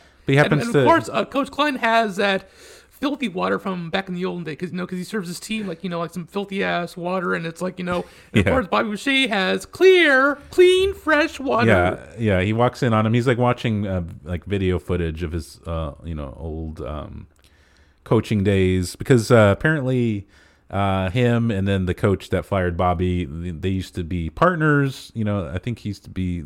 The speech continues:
Speaker 1: you know, they used to co-coach together.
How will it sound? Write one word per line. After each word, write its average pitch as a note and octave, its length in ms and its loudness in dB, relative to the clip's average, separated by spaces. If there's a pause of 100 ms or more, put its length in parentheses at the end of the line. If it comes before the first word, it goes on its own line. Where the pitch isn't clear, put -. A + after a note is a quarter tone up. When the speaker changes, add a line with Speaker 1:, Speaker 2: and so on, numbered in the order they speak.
(140)
Speaker 1:
you F#2 140 -4
know, E2 60 -8
they G2+ 80 -4
used G2+ 160 -4
to G#2+ 80 -4
co-coach A2 1040 0
together. A2 600 -2